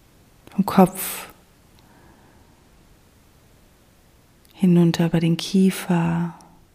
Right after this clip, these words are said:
vorbei am Oberkörper, im Bauch, bis hin zu den Füßen.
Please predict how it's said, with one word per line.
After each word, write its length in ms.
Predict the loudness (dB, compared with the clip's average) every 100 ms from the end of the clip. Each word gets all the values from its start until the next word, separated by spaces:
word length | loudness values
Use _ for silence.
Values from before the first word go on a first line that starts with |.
| _ _ _ _ _ _ _ _ _ _ _ _ _ _ _ _ _ _ _ _ _ _ _ _ _ _ _ _ _ _ _ _ _ _ _ _ -14
vorbei 500 | -10 -2 0 0 0
am 340 | 0 0 -4 -8 -20 _ _ _ _ -2
Oberkörper, 1200 | 0 2 0 -2 -2 0 0 -2 -2 0 -4 -6 _ _ _ _ _ _ _ _ _ _ _ _ _ -4
im 120 | 2
Bauch, 640 | 2 4 2 2 -2 -6 -16 -20 -20 -20 _ _ _ _ _ _ _ _ _ _ _
bis 160 | -4 2
hin 120 | 2
zu 140 | 2
den 160 | 0 0
Füßen. 680 | -2 -2 0 0 -2 -2